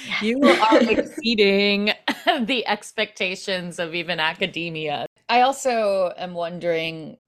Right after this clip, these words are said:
Speaker 2: how dirty into the data do you get?
Speaker 1: I like to take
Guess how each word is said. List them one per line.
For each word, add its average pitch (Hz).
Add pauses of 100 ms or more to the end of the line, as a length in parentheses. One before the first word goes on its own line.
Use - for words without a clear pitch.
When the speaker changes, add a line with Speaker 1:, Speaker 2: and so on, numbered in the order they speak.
Speaker 2:
how 202
dirty 180
into 175
the 156
data 160
do 151
you 165
get? 160 (200)
Speaker 1:
I 247
like 226
to -
take -